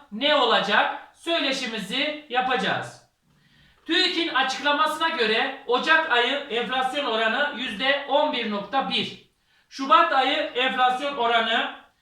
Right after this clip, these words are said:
yüzde dört nokta seksen bir, Mart ayı enflasyon oranı yüzde beş nokta kırk yedi, Nisan ayı enflasyon oranı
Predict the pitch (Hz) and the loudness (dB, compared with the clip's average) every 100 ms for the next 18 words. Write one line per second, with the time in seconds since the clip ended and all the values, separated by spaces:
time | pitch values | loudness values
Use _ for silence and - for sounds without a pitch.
0 | _ - 262 202 262 285 302 - - 170 | _ -8 -8 -4 0 0 -2 -8 -20 -6
1 | 220 269 302 - 240 - 269 262 240 - | 2 2 2 -2 -6 -2 -2 0 -2 -2
2 | 262 247 202 - - - _ _ _ _ | 0 0 0 -6 -12 -20 _ _ _ _
3 | _ _ - 156 208 302 311 277 262 285 | _ _ -18 -2 4 4 4 2 2 0
4 | 240 226 262 262 269 285 214 214 202 247 | -2 -2 -2 -2 -4 -4 -2 0 2 0
5 | 269 - - 233 269 190 240 247 285 - | -4 -10 -10 -4 -4 0 0 0 -2 -6
6 | - 233 285 294 247 226 - 214 240 - | -6 0 0 0 -4 -6 -2 2 2 0
7 | - - 269 - 240 196 175 - - _ | -4 -6 -4 -4 -4 -4 -4 -6 -14 _
8 | _ _ - 240 269 - 320 - 254 233 | _ _ -10 -8 -2 2 2 2 0 0
9 | 233 262 262 262 254 269 240 226 226 247 | 0 -2 0 0 0 -2 -2 0 0 0
10 | 285 | -2